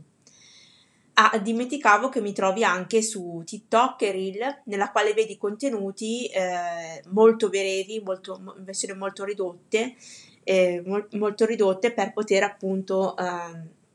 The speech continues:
seguirmi anche se non hai molto tempo. Vi invito anche a vedere ed approfondire,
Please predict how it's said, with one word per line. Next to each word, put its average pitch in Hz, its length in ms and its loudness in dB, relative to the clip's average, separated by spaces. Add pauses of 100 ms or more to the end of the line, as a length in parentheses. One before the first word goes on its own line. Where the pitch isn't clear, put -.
(380)
seguirmi 214 840 2 (320)
anche 190 260 -2
se - 120 0
non 196 200 0
hai 175 260 -2 (320)
molto 185 680 2
tempo. 160 580 -6 (2500)
Vi 202 120 0
invito 262 260 4
anche 214 380 4
a 180 200 4
vedere 208 420 4
ed 190 60 2
approfondire, 226 800 -4